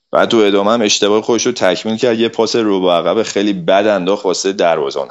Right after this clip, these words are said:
هم پاسش تند، تند و تیز بود، هم تو چارچوب سرپایین توپو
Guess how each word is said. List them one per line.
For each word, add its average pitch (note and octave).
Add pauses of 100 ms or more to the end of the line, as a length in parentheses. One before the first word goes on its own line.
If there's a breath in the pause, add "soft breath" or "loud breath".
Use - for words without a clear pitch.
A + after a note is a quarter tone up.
هم G2
پاسش A2
تند، F#2+
تند F#2
و F2+
تیز G#2+
بود، A2+
هم G#2
تو A2
چارچوب D#2
سرپایین F#2+
توپو A2